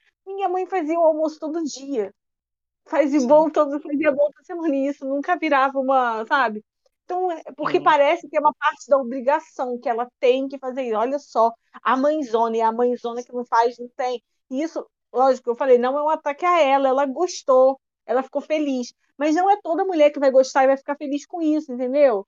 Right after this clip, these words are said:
Speaker 1: Que tem outros
Speaker 2: Uhum.
Speaker 1: projetos, e aí vira resumida a minha cozinha caseira dos meus filhos. Então, isso me incomoda. E isso é uma coisa que eu acho que pode sim vir a ser um, um problema pra ela no futuro.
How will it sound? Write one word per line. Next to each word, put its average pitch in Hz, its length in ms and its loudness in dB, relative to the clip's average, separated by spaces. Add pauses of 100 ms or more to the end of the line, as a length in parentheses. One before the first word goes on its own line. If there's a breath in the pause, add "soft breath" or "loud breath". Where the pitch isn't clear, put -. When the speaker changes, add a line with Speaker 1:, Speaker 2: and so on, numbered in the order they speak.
(380)
Speaker 1:
Que 285 120 -4
tem 311 200 -6
outros 294 320 0
Speaker 2:
Uhum. - 0 -
Speaker 1:
projetos, 247 840 0 (440)
e 302 40 6
aí 311 300 4
vira 311 280 4
resumida 285 760 0
a 247 40 -4
minha 269 240 -4
cozinha 269 380 -6
caseira 254 420 2
dos 247 160 -8
meus 330 280 -4
filhos. 233 600 -8 (600)
Então, 339 180 2
isso 330 420 0
me 339 100 -4
incomoda. 339 640 2
E 285 380 -2
isso 320 140 -6
é 339 40 -2
uma 339 120 0
coisa 339 240 -2
que - 60 -10
eu 311 80 2
acho 302 180 2
que 285 100 -12
pode 339 280 0
sim 330 400 -6
vir 269 220 -2
a 240 340 4
ser 254 180 -2
um, 220 500 -6 (640)
um 262 120 -10
problema 254 440 -2
pra 262 140 0
ela 254 180 4
no 254 100 -4
futuro. 233 440 -8